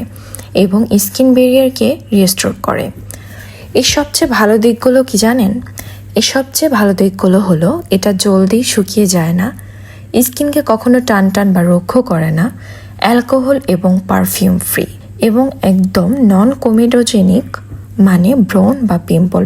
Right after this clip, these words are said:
বাড়ায় না। ব্যবহার পদ্ধতি খুব সহজ। হালকা গরম পানি দিয়ে মুখ ভিজিয়ে নেবেন। এক থেকে দুই পাম্প নিয়ে মুখে আলতোভাবে ম্যাসেজ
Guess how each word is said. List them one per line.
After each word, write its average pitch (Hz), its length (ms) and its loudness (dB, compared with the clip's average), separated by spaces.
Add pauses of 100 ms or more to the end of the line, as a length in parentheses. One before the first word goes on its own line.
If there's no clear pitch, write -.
(140)
বাড়ায় 170 400 -2
না। 131 60 -8 (540)
ব্যবহার 220 380 4
পদ্ধতি 247 320 0 (140)
খুব 262 160 -2 (180)
সহজ। 190 300 -2 (800)
হালকা 208 260 2 (100)
গরম 196 300 2
পানি 196 260 2
দিয়ে 170 180 2 (220)
মুখ 214 120 4 (120)
ভিজিয়ে 175 420 2
নেবেন। 170 240 0 (300)
এক 294 80 -4 (100)
থেকে 311 220 -2 (240)
দুই 202 200 2 (480)
পাম্প 175 380 2 (200)
নিয়ে 196 220 2 (560)
মুখে 254 220 0 (180)
আলতোভাবে 220 560 2
ম্যাসেজ 185 280 0